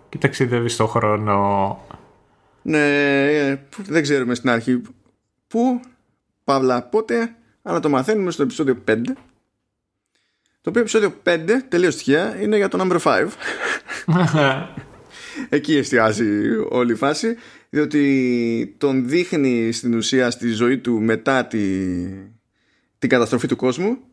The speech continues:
Speaker 2: Ε, εκεί είχα μία απορία, επειδή τον έδειχνε, ξέρεις, με την πάροδο του χρόνου, ρε παιδί μου, και για κάποιο λόγο που δεν κατανοώ, κατάφερε να μένει στην ίδια γενική περιοχή, στην ίδια πόλη.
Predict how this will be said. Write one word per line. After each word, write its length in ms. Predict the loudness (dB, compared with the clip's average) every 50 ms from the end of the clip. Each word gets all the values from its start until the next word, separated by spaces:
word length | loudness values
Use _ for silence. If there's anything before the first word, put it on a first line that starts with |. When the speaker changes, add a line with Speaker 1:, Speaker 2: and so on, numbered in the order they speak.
| _ _ _ _ _ _ _ _ _ _ _ _ _ _ _ _ _ _ _ _ _ _ _ _ _ _ _ _ _ _ _ _ _ _ _ _ _ _ _ _
Speaker 2:
Ε, 260 | -4 0 0 0 0 -2 -4 -10 -12 -4 -4
εκεί 180 | -4 -2 -2
είχα 140 | 0 0 0
μία 160 | 0 2 0
απορία, 360 | 0 2 2 2 2 4 4 2
επειδή 220 | 2 2 0 0
τον 200 | 2 2 2 4
έδειχνε, 400 | 2 2 2 2 2 2 2 2
ξέρεις, 280 | 2 2 0 0 2 0
με 80 | -2
την 100 | -2 0
πάροδο 280 | 0 0 0 0 -2 -2
του 80 | -4
χρόνου, 300 | -2 0 0 0 2 0
ρε 80 | -2 -4
παιδί 200 | -4 -4 -4 -2
μου, 260 | -2 0 -2 -2 -4 -8 _ _ _ _ _ _ _ _ _ _ _ _ _ _ _ _ _ _ _ _ _ _ _ _
και 360 | -4 -2 0 0 0 -2 -6 _ _ _
για 200 | -2 0 0 2
κάποιο 320 | 2 2 0 0 2 0
λόγο 320 | 2 2 2 2 0 -2 -4
που 140 | -2 -2 -4
δεν 180 | -2 -2 0
κατανοώ, 520 | 0 2 2 2 2 0 0 0 0 0 0
κατάφερε 400 | 0 0 0 0 -2 0 -2 -2
να 180 | 0 0 2
μένει 500 | 2 2 2 0 0 0 0 0 0 -2
στην 160 | -4 -2 0
ίδια 200 | 0 2 2 0
γενική 360 | 2 2 2 2 2 0 -2 -2
περιοχή, 380 | 0 2 0 0 0 -2 -4
στην 120 | -2 0 0
ίδια 160 | 0 0 0
πόλη. 320 | 0 0 0 0 -2 -6